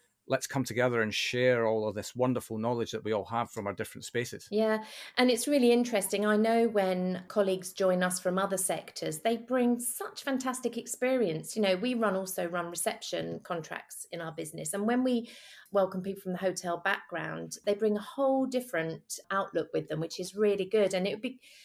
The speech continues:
Speaker 2: you know, I, I love seeing that movement across our whole industry, where we're transferring skills from one sector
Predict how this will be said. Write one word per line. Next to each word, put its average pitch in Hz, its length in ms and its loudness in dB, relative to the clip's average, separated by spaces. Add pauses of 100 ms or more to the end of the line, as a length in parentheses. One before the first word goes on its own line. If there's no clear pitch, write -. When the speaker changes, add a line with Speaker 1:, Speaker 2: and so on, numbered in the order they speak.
(180)
Speaker 2:
you 349 80 2
know, 185 240 8
I, 254 200 4
I 262 100 2
love 269 340 4
seeing 269 520 6
that 156 280 0
movement 190 580 2
across - 400 -4
our 165 140 -2
whole 165 220 -2
industry, 160 720 -4
where 175 200 -2
we're 170 100 0
transferring 165 720 -6
skills 170 440 -2
from 170 200 -8
one 170 160 -6
sector 165 500 -8